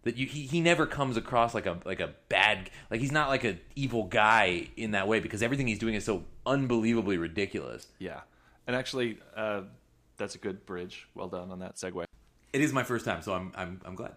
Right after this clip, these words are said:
Speaker 2: Yeah. Yeah, maybe some of it is just that, like, given this distance of time, it's hard for us to know what is truly ludicrous by, like, by any modern standards or, like, standards at the time. 'Cause, I don't know, you can watch a, a dark comedy today and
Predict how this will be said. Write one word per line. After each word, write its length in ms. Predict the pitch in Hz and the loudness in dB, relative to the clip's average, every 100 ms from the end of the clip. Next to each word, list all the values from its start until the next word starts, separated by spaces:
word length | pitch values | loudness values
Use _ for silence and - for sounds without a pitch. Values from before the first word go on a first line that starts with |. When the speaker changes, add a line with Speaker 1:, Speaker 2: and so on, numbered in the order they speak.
| - | -12
Speaker 2:
Yeah. 100 | - - _ _ _ - | -12 -12 _ _ _ -8
Yeah, 180 | 127 92 - | -2 -2 -2
maybe 300 | 117 143 143 | 0 0 2
some 220 | 120 113 | 2 2
of 80 | 107 | 2
it 60 | |
is 120 | 95 | 0
just 240 | - 92 - | -2 -6 -6
that, 160 | 87 | -6
like, 260 | 90 90 - - 101 | -4 -6 -8 -16 -4
given 460 | 117 120 110 104 | -2 0 -2 -4
this 160 | 95 - | -6 -6
distance 360 | 101 - 92 87 | -8 -6 -10 -10
of 80 | |
time, 260 | - 98 110 | -6 -6 -6
it's 140 | 90 - | -8 -6
hard 200 | 92 92 | -4 -4
for 140 | 90 | -4
us 180 | 85 - | -4 -6
to 400 | - 87 82 73 - - | -10 -10 -10 -10 -14 -10
know 260 | 95 90 | -6 -4
what 240 | 90 90 82 | -2 0 0
is 200 | 87 - | -2 -4
truly 340 | - 110 110 | -2 -2 0
ludicrous 540 | 107 110 117 120 - - - | -2 -2 -4 -6 -8 -14 -12
by, 140 | - 85 | -4 -4
like, 280 | 82 85 - | -4 -8 -6
by 140 | 85 | -6
any 220 | 87 92 92 | -4 -6 -6
modern 260 | 95 95 104 | -2 -2 -4
standards 420 | 113 113 117 - _ _ _ | -8 -8 -10 -12 _ _ _
or, 180 | 95 90 92 | -6 -6 -6
like, 180 | 95 - | -10 -6
standards 280 | 98 87 | -6 -6
at 40 | 80 | -8
the 80 | 90 | -6
time. 260 | 92 95 - _ _ _ _ _ - | -4 -4 -6 _ _ _ _ _ -2
'Cause, 440 | 110 92 - - _ _ - | 0 0 -2 -6 _ _ 0
I 80 | 175 | 2
don't 100 | 87 | 2
know, 60 | |
you 120 | 92 | -2
can 100 | 110 | -2
watch 220 | 110 104 98 | 0 0 0
a, 140 | 82 | -2
a 60 | 87 | -2
dark 240 | 87 90 | 0 -2
comedy 340 | - 98 87 82 | -2 -4 -4 -8
today 460 | - 104 95 82 - - _ _ _ | -2 0 2 0 -8 -20 _ _ _
and 320 | 101 95 90 | -4 -2 -4